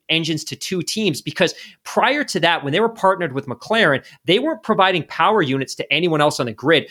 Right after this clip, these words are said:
McLaren was, for all intents and purposes, a Mercedes works team. And then all of a sudden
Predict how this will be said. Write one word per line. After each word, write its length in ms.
McLaren 540
was, 240
for 140
all 100
intents 320
and 100
purposes, 600
a 60
Mercedes 580
works 320
team. 300
And 120
then 100
all 220
of 80
a 60
sudden 360